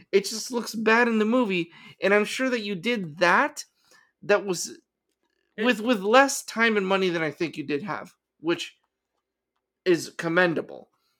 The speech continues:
Speaker 1: 'cause you still got the faces pretty close.
Speaker 2: They're just
Speaker 1: With
Speaker 2: real shiny.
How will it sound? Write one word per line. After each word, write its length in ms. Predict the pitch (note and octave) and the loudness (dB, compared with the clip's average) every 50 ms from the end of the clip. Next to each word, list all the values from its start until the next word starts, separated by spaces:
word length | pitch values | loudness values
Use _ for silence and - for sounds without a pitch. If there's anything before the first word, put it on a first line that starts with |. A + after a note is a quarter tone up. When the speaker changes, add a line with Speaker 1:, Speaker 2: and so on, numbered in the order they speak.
| _ _ | _ _
Speaker 1:
'cause 160 | - D#3 D3+ C#3+ | -10 -8 -6 -6
you 80 | D#3+ D#3 | -6 -8
still 260 | - - A#3 G#3+ F3 | -4 -2 0 0 0
got 220 | D3 E3+ E3 D#3 - | 2 0 0 0 -2
the 60 | - | -4
faces 400 | - - E3+ D#3+ C#3+ C#3 - C3 - | -4 -2 -2 -2 -2 -4 -8 -14 -10
pretty 240 | - - - - | -8 -8 -8 -8
close. 540 | - - F3 F#3 D#3 C3 C#3 C3 - - - _ _ _ _ _ _ _ _ _ _ _ _ _ _ _ _ _ _ _ _ _ | -8 -6 -4 -4 -4 -4 -6 -10 -12 -12 -14 _ _ _ _ _ _ _ _ _ _ _ _ _ _ _ _ _ _ _ _ _
Speaker 2:
They're 60 | - B3+ | -12 -8
just 60 | C#3 | -6
Speaker 1:
With 120 | D3 C3+ - | -6 -4 -4
Speaker 2:
real 140 | A3 G#3 | -6 -6
shiny. 400 | G#3+ - - F3 F#3 F#3 E3+ D#3 | -6 -10 -14 -18 -18 -20 -20 -20